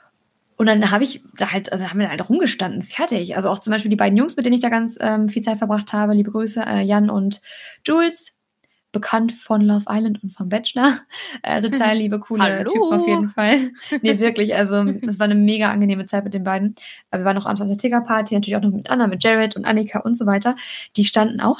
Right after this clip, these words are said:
Speaker 1: da und haben sich jetzt nicht irgendwie, ähm, echauffiert, dass sie da irgendwie stehen mussten.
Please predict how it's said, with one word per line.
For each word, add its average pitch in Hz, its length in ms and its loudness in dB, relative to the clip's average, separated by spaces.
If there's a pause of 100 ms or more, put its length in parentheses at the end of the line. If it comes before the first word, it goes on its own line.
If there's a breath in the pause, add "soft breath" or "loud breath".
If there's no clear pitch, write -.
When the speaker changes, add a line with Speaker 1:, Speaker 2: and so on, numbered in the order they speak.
Speaker 1:
da 170 180 2
und 175 120 0
haben 185 100 0
sich 180 140 -4
jetzt 196 180 -8
nicht 190 80 -12
irgendwie, 185 360 -2
ähm, 165 500 -8
echauffiert, 185 440 -4
dass 170 100 -4
sie 180 100 -6
da 175 100 -4
irgendwie 185 400 -6 (140)
stehen 202 440 2
mussten. 202 380 -2